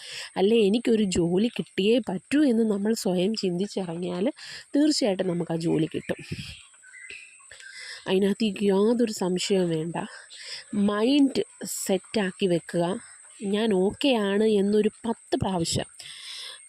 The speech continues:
സ്വന്തമായിട്ട് മനസ്സിന് പറയുക, "ഞാൻ ഓക്കെയാണ്, ഞാൻ ഓക്കെയാണ്, ഞാൻ ഓക്കെയാണ്." എൻ്റെ മൈൻഡ് സെറ്റ് കറക്റ്റാണ് എന്നൊരു, ഏഹ്, ടെൻ ടൈംസ് നമ്മളൊരു റിപ്പിറ്റേഷൻ ചെയ്ത് കഴിയുമ്പം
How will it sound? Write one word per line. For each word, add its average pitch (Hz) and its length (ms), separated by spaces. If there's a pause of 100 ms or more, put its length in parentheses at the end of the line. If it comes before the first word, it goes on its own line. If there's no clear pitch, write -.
(140)
സ്വന്തമായിട്ട് 226 640 (220)
മനസ്സിന് 196 520
പറയുക, 185 320
"ഞാൻ 185 240
ഓക്കെയാണ്, 214 600
ഞാൻ 208 240
ഓക്കെയാണ്, 202 560
ഞാൻ 226 260
ഓക്കെയാണ്." 208 480
എൻ്റെ 190 260
മൈൻഡ് 180 440
സെറ്റ് 202 360 (100)
കറക്റ്റാണ് 180 560 (600)
എന്നൊരു, 262 280 (440)
ഏഹ്, 180 360 (120)
ടെൻ 240 200
ടൈംസ് 226 380
നമ്മളൊരു 196 380
റിപ്പിറ്റേഷൻ 196 520
ചെയ്ത് 185 320
കഴിയുമ്പം 180 340